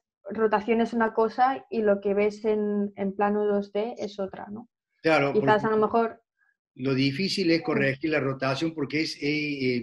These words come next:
Speaker 2: digamos, eh, ya interferir en la estructura de las costillas, ¿no? Y eso es lo que hemos
Speaker 1: Exacto, que es,
Speaker 2: un poquito.
Speaker 1: es la opción que, que no me dan a la hora de operarme.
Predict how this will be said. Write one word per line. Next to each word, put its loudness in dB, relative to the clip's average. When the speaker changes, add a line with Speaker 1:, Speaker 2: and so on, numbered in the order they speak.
Speaker 2:
digamos, -2
eh, -8
ya -2
interferir 2
en 0
la -2
estructura -4
de 0
las -4
costillas, -6
¿no? -8
Y -4
eso -4
es -2
lo -2
que 2
hemos -2
Speaker 1:
Exacto, 6
que 2
es, -4
Speaker 2:
un -20
poquito. -20
Speaker 1:
es 2
la 10
opción 2
que, 2
que 2
no 2
me 0
dan 2
a 2
la 6
hora 6
de 6
operarme. 4